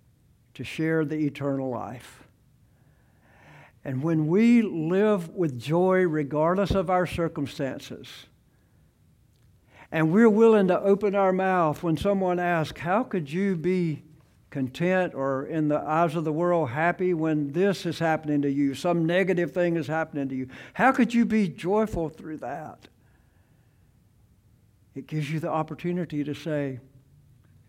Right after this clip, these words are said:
"Through the eternal life, through, through the joy that I have in my life, through Jesus."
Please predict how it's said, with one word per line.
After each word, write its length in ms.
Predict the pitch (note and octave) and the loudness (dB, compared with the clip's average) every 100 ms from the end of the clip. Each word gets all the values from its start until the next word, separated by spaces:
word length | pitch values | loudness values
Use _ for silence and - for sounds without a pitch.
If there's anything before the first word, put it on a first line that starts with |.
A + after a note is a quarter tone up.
| _ _ _ _ | _ _ _ _
"Through 240 | D3 D3 | -4 -2
the 220 | D3 E3 | -2 -2
eternal 420 | E3 D#3+ F3 F3+ F3+ | -4 -4 -2 0 0
life, 320 | G3+ F#3 - | 2 0 0
through, 240 | E3+ F3 D3 - - - | 0 0 0 -12 -20 0
through 180 | F3+ | 2
the 120 | F3 F3 | 4 2
joy 320 | C3 F#3+ G#3 | 4 6 6
that 160 | G3 | 6
I 120 | F#3+ F3+ | 4 6
have 200 | G3 F#3+ | 4 4
in 140 | G3 | 4
my 140 | G3 | 6
life, 360 | G3 G#3+ G3+ D#3+ | 6 6 4 2
through 480 | E3+ E3+ F#3 G3 G3 | 0 4 4 2 -4
Jesus." 920 | C3+ E3 A3 A#3 A#2+ A2 - - - | -4 2 2 2 -2 -12 -14 -18 -20